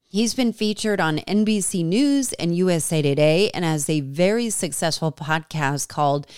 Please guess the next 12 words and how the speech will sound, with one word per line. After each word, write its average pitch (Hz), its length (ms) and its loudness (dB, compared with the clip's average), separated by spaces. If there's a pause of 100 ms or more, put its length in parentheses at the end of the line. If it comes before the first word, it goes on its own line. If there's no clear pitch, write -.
(280)
Mental 185 640 2
Wealth. 143 460 0 (560)
And 156 160 0
speaking 208 460 2
of 160 100 -2
transitions, 165 880 -2 (260)
he 196 220 0
just 226 960 2
changed 220 360 -2
his 202 160 -2
podcast 175 600 -6
name 180 680 4